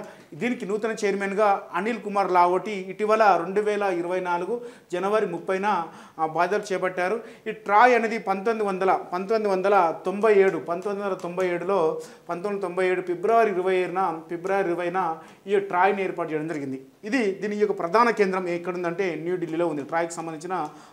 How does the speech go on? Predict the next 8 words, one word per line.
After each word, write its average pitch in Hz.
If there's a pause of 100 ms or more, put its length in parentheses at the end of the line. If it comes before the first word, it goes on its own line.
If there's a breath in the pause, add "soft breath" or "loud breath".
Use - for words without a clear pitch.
(120)
ప్రధాన 180
కేంద్రం 180
ఎక్కడ 160
ఉందంటే 151 (260 loud breath)
న్యూఢిల్లీలో 175
ఉంది, 135 (100)
న్యూఢిల్లీలో 175
ఉంది. 160